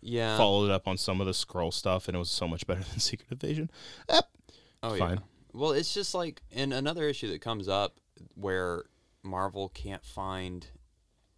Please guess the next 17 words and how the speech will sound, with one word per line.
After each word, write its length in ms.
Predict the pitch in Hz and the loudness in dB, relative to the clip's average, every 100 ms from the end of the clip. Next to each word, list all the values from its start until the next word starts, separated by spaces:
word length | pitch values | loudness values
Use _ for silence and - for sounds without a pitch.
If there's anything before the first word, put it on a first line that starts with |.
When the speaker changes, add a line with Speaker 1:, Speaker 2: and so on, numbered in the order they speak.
| _ _ _ _ | _ _ _ _
Speaker 1:
you 160 | 104 98 | -8 -6
know, 120 | 87 | -4
the 140 | 85 | -4
time 500 | 85 - 101 98 92 87 | -6 -8 -8 -6 -6 -8
to, 280 | - 87 82 - - - - | -6 -6 -8 -20 -20 -20 -6
oh, 380 | 110 107 87 | -2 -2 -2
you 140 | 80 90 | -2 -4
know, 200 | 85 82 _ _ _ | -4 -10 _ _ _
Moon 280 | 98 95 98 | -4 -2 0
Knight 240 | 95 98 _ _ | 0 -2 _ _
might 340 | 113 110 113 101 | -4 2 2 0
be 100 | 101 | -10
coming 300 | - 90 82 | -8 -8 -8
back. 260 | 82 85 | -10 -8
We 60 | 101 | -4
have 120 | 95 | -2
to 220 | 104 104 | 0 2